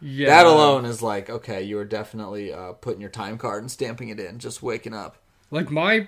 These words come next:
Speaker 1: problem is with waking up early or having to do stuff early is I, like, set an alarm, but for some reason I always think I'm gonna wake up late, so I, like, wake up, like, forty times before my
Speaker 2: Oh.
Speaker 1: actual alarm goes off.
Speaker 2: Oh, it's horrible.
Speaker 1: So by the time I actually wake up, and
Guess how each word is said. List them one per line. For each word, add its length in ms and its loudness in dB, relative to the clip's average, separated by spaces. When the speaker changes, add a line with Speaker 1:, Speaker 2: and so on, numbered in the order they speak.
Speaker 1:
problem 400 -2
is 120 -2
with 120 -10
waking 380 -8
up 180 -8
early 260 -2
or 100 -4
having 240 -2
to 60 -10
do 160 -4
stuff 240 -4
early 400 -2
is 100 -6
I, 60 -2
like, 160 -2
set 300 -4
an 60 -8
alarm, 540 -6
but 120 6
for 80 -4
some 220 0
reason 240 0
I 60 0
always 340 2
think 160 -2
I'm 80 -4
gonna 140 -4
wake 240 -4
up 120 -6
late, 460 -10
so 160 -4
I, 40 2
like, 180 -4
wake 240 -4
up, 80 -12
like, 120 -6
forty 380 -4
times 320 -8
before 220 -10
my 100 -6
Speaker 2:
Oh. 60 6
Speaker 1:
actual 320 4
alarm 240 -8
goes 180 -4
off. 240 -4
Speaker 2:
Oh, 220 2
it's 100 -8
horrible. 400 -4
Speaker 1:
So 220 6
by 100 0
the 80 0
time 180 2
I 40 4
actually 240 -2
wake 200 0
up, 300 -2
and 240 -8